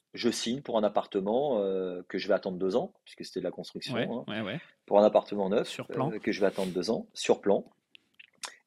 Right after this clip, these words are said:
Speaker 1: Et, euh, je me dis, euh, je comprends très vite une chose aussi, c'est qu'on a une chance incroyable en France,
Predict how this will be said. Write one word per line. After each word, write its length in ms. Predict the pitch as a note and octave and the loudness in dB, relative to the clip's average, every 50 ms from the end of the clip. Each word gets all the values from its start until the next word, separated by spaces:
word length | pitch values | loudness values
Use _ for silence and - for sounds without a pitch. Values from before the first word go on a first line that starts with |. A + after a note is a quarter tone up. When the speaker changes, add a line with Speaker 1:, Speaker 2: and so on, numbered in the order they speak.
| - | 8
Speaker 1:
Et, 240 | C3 B2+ D3+ E3+ E3 | 8 10 10 10 8
euh, 340 | C#3+ B2+ A2+ G#2 G2+ G#2 G2+ | 6 6 4 2 2 0 -2
je 140 | - - G#2 | -4 -4 -6
me 120 | G2+ G#2 | -6 -6
dis, 380 | F#2+ G2 A2+ C#3+ E3+ F#3 F#3 D3 | -6 -6 -6 -6 -6 -4 -4 -2
euh, 140 | A2+ G2+ | -2 -2
je 100 | G#2 - | -4 -6
comprends 320 | - - A#2+ A#2 - D3 C3 | -6 -6 -6 -4 -2 -4 -4
très 220 | - - - D3 | -2 0 0 2
vite 220 | C#3+ E3 D#3+ - D3 | 2 0 -4 -6 -8
une 80 | C3+ | -8
chose 260 | - - C3 A#2 A#2 | -4 -2 -2 0 0
aussi, 340 | A2+ A2 - - - F#3+ G#3 | -2 -4 -4 -6 -6 -6 -6
c'est 140 | - - A#2 | -4 -6 -6
qu'on 180 | A#2 A#2 A2+ A2 | -4 -2 0 0
a 60 | A2 | 0
une 80 | A2+ | 0
chance 320 | - - B2+ A#2+ - - - - | 0 -4 -4 -6 -6 -8 -6 -2
incroyable 540 | - E3+ E3 - - C3 B2 A#2+ G#2+ G2+ | -2 -2 -2 0 0 2 4 4 4 2
en 60 | F#2+ F#2+ | 0 -4
France, 420 | - - C#3 F3+ - - - _ | -2 -4 -6 -6 -6 -12 -16 _